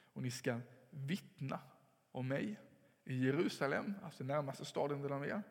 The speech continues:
"i Judeen, regionen, Samarien, grannlandet kan vi säga,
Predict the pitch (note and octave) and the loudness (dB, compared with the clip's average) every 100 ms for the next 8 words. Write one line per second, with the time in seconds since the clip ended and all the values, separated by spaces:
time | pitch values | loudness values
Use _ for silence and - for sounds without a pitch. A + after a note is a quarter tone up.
0 | - - - C#3 C#3+ D3 D3 F3+ F3 D3 | -12 -8 -2 2 4 4 4 4 4 4
1 | D3 E3+ C3 C3 C3+ C#3+ - - - - | 4 2 2 0 -2 -4 -8 -18 -14 -2
2 | D3+ D#3+ C3 C3 C3 C3+ - - D#3 D#3 | 0 4 2 2 -2 -4 -10 -6 0 2
3 | C#3+ C3+ B2+ B2+ B2+ - B2 C3+ B2 A#2+ | 2 2 0 -4 -6 -6 -6 -4 -2 -2
4 | A#2 | -4